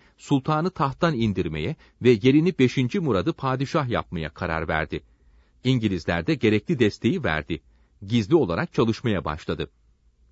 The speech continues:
Etrafına topladığı beş yüz kişiyle yirmi Mayıs'ta Çırağan Sarayı'nı basarak beşinci Murad'ı dışarı çıkardı.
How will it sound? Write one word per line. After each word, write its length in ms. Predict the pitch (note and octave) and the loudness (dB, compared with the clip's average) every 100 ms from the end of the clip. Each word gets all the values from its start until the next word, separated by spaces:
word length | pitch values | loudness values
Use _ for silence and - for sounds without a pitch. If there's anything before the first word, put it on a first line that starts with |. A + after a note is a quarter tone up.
| _ _ - | _ _ 0
Etrafına 520 | D3+ G3 G#3 G3+ A3 | 2 4 2 2 -2
topladığı 580 | - F3+ F3+ D#3 G3 D3+ | 0 0 0 2 2 4
beş 260 | F#3 - | 2 2
yüz 140 | A#2+ - | -4 -4
kişiyle 480 | G2 - D#2+ F#2 C#3+ _ _ | -8 -8 -8 -8 -10 _ _
yirmi 300 | A2+ C3+ F3+ | 0 0 2
Mayıs'ta 400 | F3+ E3 - G3 | 0 0 -2 -4
Çırağan 380 | F3+ F3 F3 D3 | -2 -2 0 -2
Sarayı'nı 480 | A2 G2+ F2+ E2+ D#2+ | -2 -4 -2 -4 -2
basarak 360 | G#2+ G#2+ A2+ - _ _ | -2 0 -2 -6 _ _
beşinci 380 | C3 B2+ D#3 E3+ | 2 2 -2 -2
Murad'ı 380 | E3 C#3 C#3 D3 | -2 -2 -2 -2
dışarı 300 | C#3+ G#2+ F2 | 0 0 -2
çıkardı. 480 | - - D2+ D2+ | -8 -6 -6 -6